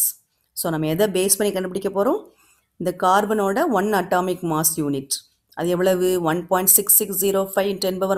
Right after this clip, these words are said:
minus twenty-seven. இந்த ஸ்கேலை பேசிக்கா ஸ்டாண்டர்டா வச்சு தான் நம்ம மத்த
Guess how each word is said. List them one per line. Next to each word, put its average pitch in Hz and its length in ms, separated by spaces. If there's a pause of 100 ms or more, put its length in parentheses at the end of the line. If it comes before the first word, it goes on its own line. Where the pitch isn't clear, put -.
minus 180 260 (100)
twenty-seven. 156 540 (640)
இந்த 247 200 (120)
ஸ்கேலை 190 380 (360)
பேசிக்கா 190 580 (100)
ஸ்டாண்டர்டா 170 540
வச்சு 143 200
தான் 233 120
நம்ம 196 120 (100)
மத்த 160 360